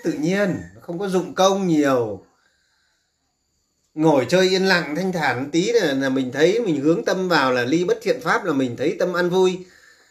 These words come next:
Thấy hơi thở thanh thản, đấy là cái bắt đầu vào sơ thiền một cách thư thái rồi. Không hiểu cái chỗ này mà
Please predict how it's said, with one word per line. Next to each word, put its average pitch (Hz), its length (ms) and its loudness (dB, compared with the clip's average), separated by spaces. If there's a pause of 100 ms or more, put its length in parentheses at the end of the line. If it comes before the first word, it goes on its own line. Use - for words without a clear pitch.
(480)
Thấy 175 200 2
hơi 196 200 0
thở 143 240 2
thanh 175 160 2
thản, 139 240 2
đấy 180 140 2
là 214 100 -2
cái 202 340 -4 (280)
bắt 214 140 -8
đầu 185 120 2
vào 165 200 4
sơ 196 200 0
thiền 170 280 4
một 160 160 2
cách 226 140 -2 (200)
thư 202 180 -6
thái 190 240 -4
rồi. 190 380 2 (2000)
Không 202 180 -2
hiểu 170 240 4
cái 202 120 -2
chỗ 220 120 -2
này 175 320 2
mà 170 100 0